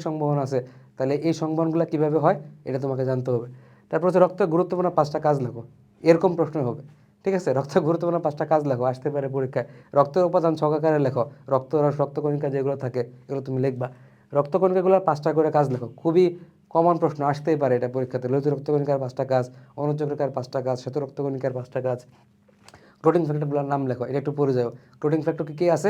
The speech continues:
এদের নামগুলো একটু পড়ে যাও মতো, যে যেগুলো যত-, যতগুলো আছে। ঠিক আছে, তারপর প্লাজমা ও সিরামের পার্থক্য, আজমল স্যারের বইতে সুন্দর করে দেওয়া আছে, তাহলে এটা তুমি পড়বা। এই টাইপের প্রশ্নগুলো আসবে, রক্ত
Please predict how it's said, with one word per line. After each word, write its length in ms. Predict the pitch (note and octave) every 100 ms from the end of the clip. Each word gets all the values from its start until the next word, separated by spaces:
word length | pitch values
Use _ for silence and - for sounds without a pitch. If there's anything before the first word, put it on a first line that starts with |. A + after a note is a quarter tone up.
| F#3
এদের 140 | D3 C#3
নামগুলো 280 | C#3 C#3+ D3
একটু 100 | D3 C3+
পড়ে 120 | C3
যাও 100 | A#2+ A#2+
মতো, 160 | A2 - - _ -
যে 80 | B2 B2 - - _ _ _ _ -
যেগুলো 260 | B2+ C3+ C#3
যত-, 100 | C3
যতগুলো 320 | D3 C#3+ C3+ B2+
আছে। 160 | A#2+ - - _ _ _ _
ঠিক 100 | F3 F3
আছে, 80 | E3+
তারপর 160 | D3+ D#3
প্লাজমা 300 | F3 F3 F#3
ও 20 | F#3
সিরামের 260 | F3 D#3+ D#3
পার্থক্য, 260 | D3+ C#3+ C3 C3
আজমল 180 | D3 D#3+
স্যারের 180 | E3+ E3
বইতে 160 | D#3+ D#3 C#3+
সুন্দর 180 | D#3+ D#3
করে 120 | D#3 D3
দেওয়া 140 | C3+ B2+
আছে, 120 | - - -
তাহলে 140 | D3
এটা 80 | C#3+
তুমি 120 | D3+ D3
পড়বা। 200 | D3 B2 A#2+ - _ E3
এই 60 | F#3
টাইপের 260 | G3+ F#3 E3+
প্রশ্নগুলো 380 | E3 E3 D3+ D3
আসবে, 140 | B2 B2
রক্ত 180 | C3+ C3